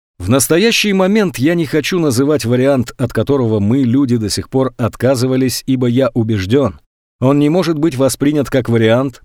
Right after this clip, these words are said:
пока мы не отступимся от такой психологической адаптации, как религия.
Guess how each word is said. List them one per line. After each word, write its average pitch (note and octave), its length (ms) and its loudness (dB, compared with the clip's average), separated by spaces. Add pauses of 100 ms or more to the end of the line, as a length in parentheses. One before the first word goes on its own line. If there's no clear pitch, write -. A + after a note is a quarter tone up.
(100)
пока B2+ 300 0
мы C3 100 0
не C3 160 0
отступимся B2+ 720 -2
от - 300 -6
такой B2+ 320 0
психологической A#2 800 -2
адаптации, G#2+ 840 -4
как F2+ 200 -6
религия. G2 600 -4